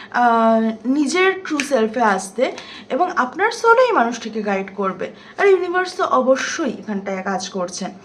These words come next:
কিন্তু আপনাকে নিজেকে তার, মানে, এই মানুষটিকে পেলে আমি ধন্য হয়ে যাব, এই কথাটা যদি আপনার মনে হয়, তাহলে <clears throat> সবসময় আপনি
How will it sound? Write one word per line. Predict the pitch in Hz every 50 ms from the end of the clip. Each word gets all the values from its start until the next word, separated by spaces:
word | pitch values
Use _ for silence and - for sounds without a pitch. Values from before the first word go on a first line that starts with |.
| - - - - - -
কিন্তু | - 320 320 330 - 403 415 - - -
আপনাকে | 254 254 254 - 311 349 349 349 370 392 403 403 415 403 - - - - - - - - - 247
নিজেকে | 254 277 285 285 269 349 359 359 370 381 381
তার, | 381 359 294 254 254 262
মানে, | 285 285 285 277 - - - 202 214
এই | 247 311
মানুষটিকে | 320 311 285 302 302 - 302 339 359 359
পেলে | 359 339 302 294 311
আমি | 330 349 370
ধন্য | 294 262 208 233 240 262 294 320 370
হয়ে | 392 403 403 370 320
যাব, | 240 240 220 208 220 262 - -
এই | 247 294 311 320
কথাটা | 339 339 339 349 349 359
যদি | 359 339 294 320
আপনার | 285 294 294 277 277 269
মনে | 233 196 202
হয়, | 214 220 220 254 381 - - - - - - - - - -
তাহলে | - 311 302 311 320 339 339 370 381 359 359 - - - - -
<clears throat> | 349 339 320 294 247 226 226 -
সবসময় | 294 277 269 - - 349 339 320 339 349 359
আপনি | 339 302 302 - 302 320 330 330